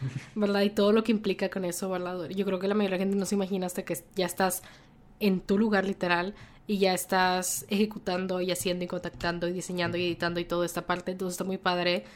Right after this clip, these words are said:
Speaker 2: que lo puedas estar haciendo y que invites a mucha gente, pues, a compartir también sus experiencias, ¿no?
Speaker 1: Muchísimas gracias. Y, bueno, ¿lista para la última pregunta?
Speaker 2: Lista.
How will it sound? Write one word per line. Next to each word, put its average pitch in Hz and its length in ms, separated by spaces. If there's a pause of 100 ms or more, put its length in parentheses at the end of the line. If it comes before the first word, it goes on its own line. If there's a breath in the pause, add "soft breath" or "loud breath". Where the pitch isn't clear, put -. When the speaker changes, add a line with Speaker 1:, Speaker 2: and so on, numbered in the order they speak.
(260 loud breath)
Speaker 2:
que 190 80
lo 180 120
puedas 208 200
estar 208 200
haciendo 185 440
y 180 60
que 180 120
invites 175 340
a 190 40
mucha 185 220
gente, 180 280
pues, 269 160
a 254 60
compartir 185 320
también 196 220
sus 202 120
experiencias, 175 600
¿no? 170 200 (1300)
Speaker 1:
Muchísimas 131 560
gracias. 107 540 (240)
Y, 110 280
bueno, 117 240 (180)
¿lista 135 240
para 110 140
la 104 80
última 113 220
pregunta? 110 320 (260)
Speaker 2:
Lista. - 480